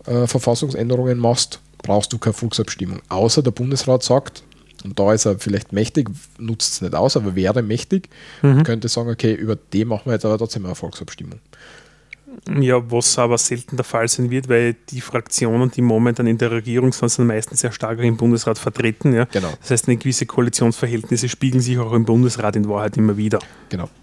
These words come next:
Speaker 1: Aber wie wir schon gesehen haben, Spielregelverfassung, und es geht da mehr um so Worst-Case-Szenarien, ne? Dass du sagst, okay, da habe ich jetzt nur eine Ausstiegsklausel. Also
Speaker 2: Ja.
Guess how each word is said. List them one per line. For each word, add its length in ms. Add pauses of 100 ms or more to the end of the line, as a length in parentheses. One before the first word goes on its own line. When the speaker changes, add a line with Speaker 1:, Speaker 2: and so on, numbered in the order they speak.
(340)
Speaker 1:
Aber 240
wie 80
wir 160
schon 440
gesehen 260
haben, 180
Spielregelverfassung, 960
und 80
es 100
geht 240
da 200
mehr 400
um 160
so 420 (240)
Worst-Case-Szenarien, 1200
ne? 120
Dass 200
du 80
sagst, 320
okay, 220
da 100
habe 160
ich 60
jetzt 120
nur 120
eine 80
Ausstiegsklausel. 840 (960)
Also 160
Speaker 2:
Ja. 220